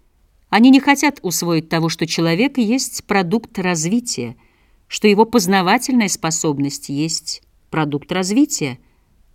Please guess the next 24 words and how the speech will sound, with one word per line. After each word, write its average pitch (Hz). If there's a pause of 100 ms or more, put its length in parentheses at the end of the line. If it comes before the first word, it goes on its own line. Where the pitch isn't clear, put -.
(220)
тогда 170
как 175
некоторые 202
из 143
них 143
хотят 156
даже 156
вывести 156 (240)
весь 214
мир 262
из 190
этой 160
познавательной 160
способности. 123 (1200)
Но 160
всё 165
существенное 147
в -
человеческом 147
развитии 139 (640)
произошло 190
в 208
первобытные 196
времена, 175